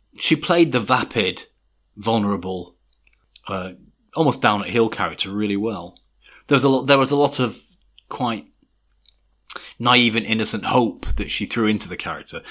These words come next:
that I thought was very convincing and that contrasted with the, with the character's situation really well. So I thought the acting was good, and I'm gonna score it an eight.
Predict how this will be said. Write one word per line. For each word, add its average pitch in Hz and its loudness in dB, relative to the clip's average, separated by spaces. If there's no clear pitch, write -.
that 110 -2
I 104 0
thought 110 2
was 98 -4
very 98 0
convincing 90 -4
and 104 -6
that 104 -6
contrasted 98 0
with 87 -6
the, 85 -14
with 87 -8
the - -20
character's - -6
situation 90 -4
really 87 -12
well. 87 -10
So - -2
I 226 2
thought 190 0
the 107 2
acting 104 -2
was 87 -6
good, 110 -2
and 92 -2
I'm 101 2
gonna 92 -4
score 85 -6
it 71 -12
an 80 -12
eight. - -14